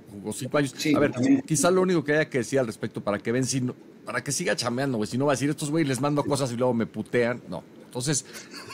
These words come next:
Speaker 1: <laughs> sí está, digo, llama la atención que sea un tipo que lleva muy poco tiempo en la liga, ¿no?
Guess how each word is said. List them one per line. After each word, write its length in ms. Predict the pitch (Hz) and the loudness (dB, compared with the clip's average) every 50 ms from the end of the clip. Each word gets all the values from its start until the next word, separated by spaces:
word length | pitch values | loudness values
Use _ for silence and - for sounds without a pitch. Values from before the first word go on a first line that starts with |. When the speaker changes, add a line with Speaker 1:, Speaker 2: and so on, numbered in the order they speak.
| - - | -6 -4
Speaker 1:
<laughs> 460 | - 330 320 - - - 190 170 - | -4 -4 -4 -6 -6 -8 -8 -8 -4
sí 400 | - - 175 180 185 185 - - | 0 2 4 4 4 2 0 -2
está, 400 | - 135 - - 151 139 139 127 - - - - - - - - - - | -6 -10 -4 0 0 0 0 0 -4 -12 -20 -20 -20 -20 -20 -20 -18 -8
digo, 180 | 120 120 113 107 | -2 0 2 2
llama 260 | 110 120 127 139 139 | 2 2 2 2 2
la 80 | 139 131 | 2 2
atención 420 | - - 131 120 - 131 127 127 | 2 0 -2 -2 0 -2 -2 -2
que 160 | 123 - 127 | -2 -4 -4
sea 280 | 104 - - 113 110 113 | -2 -2 0 0 0 0
un 100 | 113 110 | 0 -2
tipo 320 | - 120 104 - 117 - | -4 -6 -6 -6 -8 -10
que 80 | - 92 | -8 -6
lleva 280 | 87 92 98 104 104 101 | -4 -2 0 0 0 0
muy 200 | 107 110 110 107 | 0 0 0 0
poco 320 | - - 110 - - 104 90 | 0 -2 -6 -4 -4 -4 -4
tiempo 340 | - 101 98 95 - 107 104 | -2 -2 -2 -2 -2 -2 -2
en 80 | 107 113 | -2 0
la 80 | 120 | -2
liga, 400 | 123 127 120 101 98 113 135 139 113 | -2 0 -2 -2 -2 -4 -6 -6 -6
¿no? 220 | 104 113 143 | -6 -6 -6